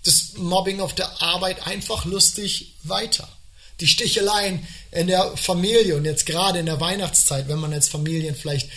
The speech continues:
ein bisschen mehr Kontakt wieder hat und auf einmal brechen diese Dinge so wieder auf. Vielleicht wurdest du in der Vergangenheit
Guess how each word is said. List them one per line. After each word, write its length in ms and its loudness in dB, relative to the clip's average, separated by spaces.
ein 140 -4
bisschen 340 6
mehr 160 0
Kontakt 500 -2
wieder 260 -2
hat 260 -2
und 220 -4
auf 160 -6
einmal 260 -4
brechen 460 -4
diese 220 -4
Dinge 260 -4
so 160 -2
wieder 280 -6
auf. 160 -12
Vielleicht 480 -2
wurdest 320 2
du 40 -2
in 80 -2
der 80 -2
Vergangenheit 800 -2